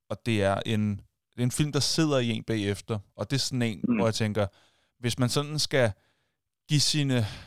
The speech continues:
Speaker 1: fremtidige børn, og ikke børn endnu, men når jeg en dag får, så vil der nok være nogle film, hvor jeg siger, dem her, dem skal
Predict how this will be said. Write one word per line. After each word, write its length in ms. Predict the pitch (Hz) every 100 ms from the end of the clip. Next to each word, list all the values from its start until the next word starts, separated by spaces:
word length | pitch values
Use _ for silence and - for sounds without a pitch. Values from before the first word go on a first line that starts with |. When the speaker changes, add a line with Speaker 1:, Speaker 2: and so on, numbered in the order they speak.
| -
Speaker 1:
fremtidige 600 | - - 113 - 143 120
børn, 300 | - 120 120
og 60 | 131
ikke 120 | 123
børn 180 | 120 104
endnu, 240 | 117 117
men 140 | 131 117
når 80 | 107
jeg 100 | 104
en 60 |
dag 240 | - 92 73 - -
får, 340 | 147 104 98 _
så 200 | - 139
vil 160 | 127 127
der 60 |
nok 220 | 117 104 -
være 180 | 110 113
nogle 140 | 123
film, 180 | - 131
hvor 100 | 123
jeg 60 | 113
siger, 160 | 123 -
dem 180 | 131 139
her, 220 | 131 131 - _ _ -
dem 120 | 127
skal 520 | 127 - - - 139